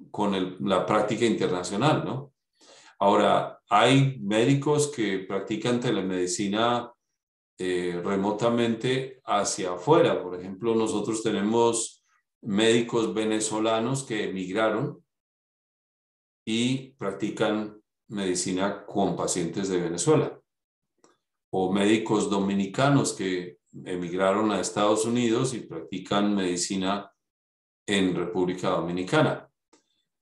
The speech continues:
Eh, y todavía pueden generar receta médica y, y hacer atención. Médicos de Estados Unidos que trabajan desde, eh, otros países en semiretiro.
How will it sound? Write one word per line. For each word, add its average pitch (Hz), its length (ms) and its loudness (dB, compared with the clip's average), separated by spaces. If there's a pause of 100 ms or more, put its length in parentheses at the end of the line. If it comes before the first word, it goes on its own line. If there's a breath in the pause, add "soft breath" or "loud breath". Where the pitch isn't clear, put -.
(220)
Eh, 90 560 0
y 95 280 -8 (240)
todavía 92 580 4
pueden 113 640 8
generar 92 400 -2
receta 110 400 0
médica 117 600 2
y, 85 460 -4
y 90 120 -4
hacer 92 400 -2 (180)
atención. 110 680 0 (220 loud breath)
Médicos 156 420 4
de 120 60 4
Estados 139 460 4
Unidos 135 400 -2
que 98 140 -8
trabajan 98 580 -2
desde, 90 680 -4 (420)
eh, 92 320 -2
otros 101 360 -2
países 95 560 0
en 90 140 -4
semiretiro. 85 840 -2